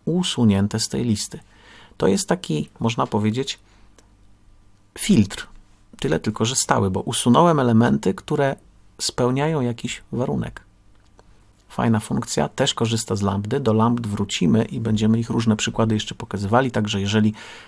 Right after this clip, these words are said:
teraz trochę to jest takie chaotyczne, nie szkodzi, ale chciałem pokazać, że częścią list jest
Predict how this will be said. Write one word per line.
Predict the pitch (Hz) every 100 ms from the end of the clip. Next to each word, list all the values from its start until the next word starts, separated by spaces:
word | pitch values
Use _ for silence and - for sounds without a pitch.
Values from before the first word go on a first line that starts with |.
| -
teraz | 113 104
trochę | - - 110
to | -
jest | 101 -
takie | 101 92
chaotyczne, | - 98 - 160 139 127 - - -
nie | 117 117
szkodzi, | - 95 92 -
ale | 107
chciałem | 107 - 127 117
pokazać, | 110 120 151 - - - -
że | 117
częścią | - 135 131 - - 110 110 - -
list | 107 110 160 -
jest | 113 107 -